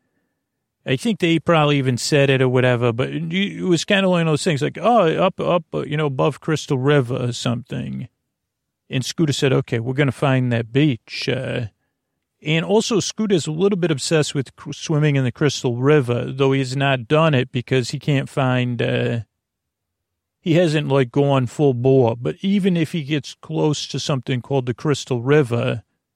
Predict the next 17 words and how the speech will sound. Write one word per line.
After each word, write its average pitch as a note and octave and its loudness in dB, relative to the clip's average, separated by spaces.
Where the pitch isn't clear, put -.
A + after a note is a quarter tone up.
you D3 -4
know, C#3 4
for C3+ 0
him, B2+ 2
that's B2 -2
a, B2+ -2
that's B2 0
a B2+ 0
win. A#2 -2
And C#3+ 0
just B2+ -4
driving B2 0
around A#2 0
Florida, B2 0
uh, C#3 -2
somewhat C3 0
aimlessly, B2+ 0